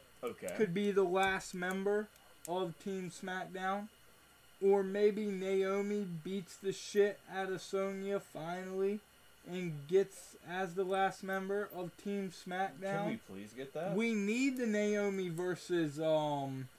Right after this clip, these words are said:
Speaker 2: Sonya match soon.
Speaker 1: Soon.
Speaker 2: They have to get these, these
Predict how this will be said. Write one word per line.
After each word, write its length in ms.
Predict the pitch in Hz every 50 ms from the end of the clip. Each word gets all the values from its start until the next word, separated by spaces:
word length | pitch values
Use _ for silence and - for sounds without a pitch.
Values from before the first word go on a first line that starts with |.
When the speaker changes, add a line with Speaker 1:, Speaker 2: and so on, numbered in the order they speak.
| - -
Speaker 2:
Sonya 420 | - - 180 170 160 156 151 147
match 320 | 139 139 135 135 135 127 - - - - - - - -
soon. 260 | - 143 135 120 110 101
Speaker 1:
Soon. 380 | - - 147 135 110 95 87 82 82
Speaker 2:
They 260 | 147 147 175 190 196 175
have 320 | 131 185 208 214 214 - -
to 100 | 196 185
get 280 | 170 185 175 - -
these, 220 | - 165 160 151 135 139 151 160 160 151 143
these 180 | 147 156 147 139